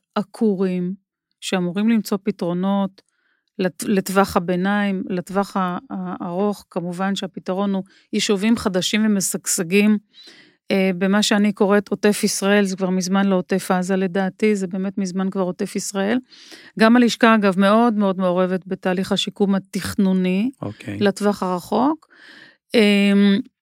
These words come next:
Speaker 1: דבר שלישי, יש, יש עוד שתי נקודות חשובות. ה-, ה-, השלישי הוא כל נושא הדיור להשכרה. דיור להשכרה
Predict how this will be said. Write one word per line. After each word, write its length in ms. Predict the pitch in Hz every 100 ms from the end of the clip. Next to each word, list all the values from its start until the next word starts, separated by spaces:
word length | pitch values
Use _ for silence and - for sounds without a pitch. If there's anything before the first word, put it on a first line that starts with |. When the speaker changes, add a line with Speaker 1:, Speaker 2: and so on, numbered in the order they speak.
| _ _ _ 196
Speaker 1:
דבר 380 | 175 202 240 262
שלישי, 880 | - 220 196 - 220 233 262 294 302 _ _ _
יש, 120 | 233 220
יש 180 | 247 240
עוד 100 | 247
שתי 220 | - -
נקודות 460 | 220 220 208 190 190
חשובות. 640 | 208 - 185 185 180 - _ -
ה-, 240 | 202 -
ה-, 440 | 190 190 - 202 190
השלישי 840 | - - 190 - 269 277 285 294 294
הוא 420 | - 214 202 202 196 _ _ _
כל 180 | - 226
נושא 280 | 233 - 208
הדיור 320 | 190 196 190
להשכרה. 540 | 190 180 - 180 175 175 - _ _ _ _ _ _ _ 185
דיור 220 | 226 254
להשכרה 760 | 240 226 - 202 196 214 226